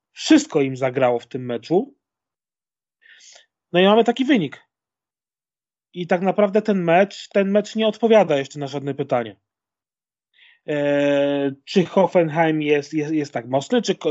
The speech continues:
czy Köln jest tak słabe? E, wielokrotnie mówiliśmy, że wyniki Hoffenheim,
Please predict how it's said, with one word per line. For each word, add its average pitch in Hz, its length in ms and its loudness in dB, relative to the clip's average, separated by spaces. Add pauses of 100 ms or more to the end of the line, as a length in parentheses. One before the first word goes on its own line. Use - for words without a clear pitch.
(100)
czy - 120 -12
Köln 143 240 0
jest 135 140 -6
tak 131 140 -6
słabe? 143 460 2 (840)
E, 156 360 4
wielokrotnie 208 500 2
mówiliśmy, 202 540 -2
że 170 360 2 (520)
wyniki 185 440 -2
Hoffenheim, 190 720 0